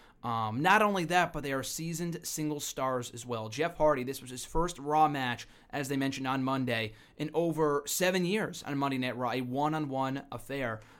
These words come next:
And I thought he did really, really well for himself. A former W W E champion, a former World Heavyweight Champion, Matt Hardy, a former E C W champion, a United States champion in his own right. So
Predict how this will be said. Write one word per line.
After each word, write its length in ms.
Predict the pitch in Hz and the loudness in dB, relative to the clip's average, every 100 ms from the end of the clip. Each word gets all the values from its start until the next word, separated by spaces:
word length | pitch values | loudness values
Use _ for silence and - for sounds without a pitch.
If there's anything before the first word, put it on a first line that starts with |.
| - | -6
And 120 | 135 | -2
I 60 | 143 | 2
thought 220 | 165 156 | 4 6
he 60 | |
did 180 | 156 147 | 4 2
really, 240 | 143 151 151 | 4 4 4
really 220 | 147 139 | 4 4
well 180 | 143 165 | 4 4
for 100 | 160 | 0
himself. 380 | 110 120 117 | -4 -6 -6
A 40 | 127 | -8
former 320 | - 160 151 | -2 0 2
W 280 | 139 143 143 | 2 0 0
W 260 | 139 139 | 0 -2
E 60 | 135 | -2
champion, 420 | 135 135 135 139 143 - | -2 -4 -4 -6 -6 -14
a 80 | 123 | -12
former 260 | 120 151 151 | -4 0 0
World 400 | 123 143 151 151 | 0 4 4 4
Heavyweight 360 | 151 143 139 | 2 2 2
Champion, 460 | - 143 135 143 139 - - | 0 -2 -2 -2 -4 -8 -8
Matt 280 | 139 139 156 | 0 0 2
Hardy, 340 | 135 151 147 | 4 4 4
a 40 | 139 | 0
former 320 | 151 147 147 139 | -2 -2 -2 -4
E 100 | 143 | -4
C 160 | - 147 | -4 -2
W 420 | 139 139 139 139 - - | 0 0 -2 -4 -10 -8
champion, 440 | 151 147 147 139 | -4 -2 -2 -2
a 40 | |
United 360 | 120 123 139 143 | 0 0 0 0
States 320 | - 139 135 | -2 -2 -2
champion 420 | - 143 135 135 | -4 -6 -4 -6
in 140 | 120 120 | -6 -6
his 120 | 113 | -4
own 220 | 123 127 | -4 -2
right. 240 | 127 123 - | -2 -2 -2
So 260 | 131 123 | 0 0